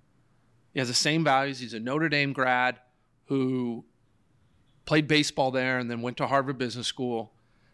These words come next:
His wife went to Harvard Law. They raised their kids in California. He started Excel Partners. They had given Facebook their first money. They had invested in all these companies.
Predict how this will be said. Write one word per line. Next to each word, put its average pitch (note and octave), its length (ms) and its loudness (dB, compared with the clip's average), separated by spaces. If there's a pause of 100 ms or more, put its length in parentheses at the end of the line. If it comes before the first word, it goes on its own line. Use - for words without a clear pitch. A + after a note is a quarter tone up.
(160)
His B2 200 -4
wife B2+ 340 4
went D3+ 140 -2
to D3 100 -2
Harvard C3+ 300 0
Law. A#2 480 -4 (200)
They A#2+ 120 -4
raised C3 320 -2
their D3+ 80 0
kids D3 260 0
in C#3 80 -4
California. A#2+ 800 -4 (800)
He D#3 280 0
started D#3 520 2
Excel C3+ 360 -4
Partners. C3 540 -4
They B2+ 160 -6
had A2 180 -10
given B2+ 300 0
Facebook C#3+ 560 0
their D3+ 120 0
first D3+ 340 -4
money. B2+ 320 -4 (640)
They B2+ 80 -2
had B2+ 100 2
invested B2 480 0
in A#2+ 60 -2
all B2 140 2
these E3 180 0
companies. A#2+ 680 -6